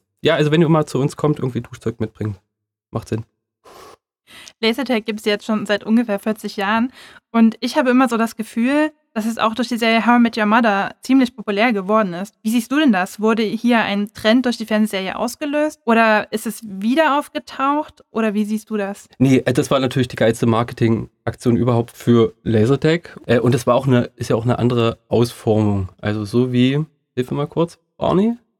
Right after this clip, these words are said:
Speaker 1: Ist der Barney?
Speaker 2: Barney
Speaker 1: So,
Speaker 2: Stinson.
Speaker 1: so wie der das, äh, immer halt genutzt hat, irgendwie ist der irgendwie reingerannt und hat dann irgendwie ein bestimmtes Kontingent irgendwie bekommen und hat irgendwie da ein paar Kids niedergemäht. Ähm,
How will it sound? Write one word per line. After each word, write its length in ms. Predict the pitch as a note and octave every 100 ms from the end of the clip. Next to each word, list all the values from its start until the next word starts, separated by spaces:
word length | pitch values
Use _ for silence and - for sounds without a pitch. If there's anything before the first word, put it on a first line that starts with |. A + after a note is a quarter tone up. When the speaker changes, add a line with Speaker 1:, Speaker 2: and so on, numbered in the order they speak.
| _
Speaker 1:
Ist 100 | D3
der 100 | E3+
Barney? 340 | F3 F3 G#3+ A3 -
Speaker 2:
Barney 200 | A3 A3
Speaker 1:
So, 100 | -
Speaker 2:
Stinson. 340 | A3 - G#3+ - -
Speaker 1:
so 160 | - C3+
wie 60 |
der 200 | C3+ D3
das, 180 | D#3+ D3+
äh, 300 | - C3+ C3+ -
immer 200 | D#3 D3
halt 220 | D3 C#3
genutzt 320 | B2+ C#3+ -
hat, 160 | C#3 -
irgendwie 260 | B2 B2
ist 140 | B2 A#2+
der 80 | A#2
irgendwie 180 | A#2
reingerannt 640 | A#2 A#2 C3+ C3 B2+ C3 - - - - -
und 140 | - G#2+
hat 100 | B2+
dann 100 | A#2+
irgendwie 180 | A#2+
ein 100 | B2
bestimmtes 360 | A#2+ - A#2+ A#2
Kontingent 640 | - A#2+ A#2+ A#2 A#2+ C#3 -
irgendwie 260 | B2 B2
bekommen 380 | A#2+ A2+ B2 B2
und 160 | A#2 A2+
hat 80 |
irgendwie 280 | - A2+ A2
da 80 | A2+ -
ein 100 | A#2+ _ _ _ _ -
paar 100 | A2+
Kids 260 | C3+ - - -
niedergemäht. 640 | C3+ C#3+ C3 C3+ C#3+ - - - - - - -
Ähm, 480 | A#2 A#2 A#2 A2+